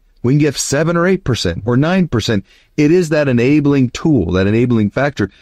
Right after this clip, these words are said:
that allows us to be refined, to become more than we are today.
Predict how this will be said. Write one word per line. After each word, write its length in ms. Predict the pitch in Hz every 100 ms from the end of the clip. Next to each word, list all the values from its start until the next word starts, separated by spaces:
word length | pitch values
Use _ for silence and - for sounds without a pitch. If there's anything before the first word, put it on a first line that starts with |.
| _
that 120 | 127 123
allows 560 | 117 120 135 151 139
us 220 | 135 127
to 120 | - 123
be 240 | 113 127
refined, 680 | 123 120 - 117 131 131 110
to 100 | 101
become 520 | 92 98 - 123 110
more 400 | 113 131 151 151
than 160 | 135 135
we 160 | 131
are 180 | 117 127
today. 600 | 123 160 147 170 190 107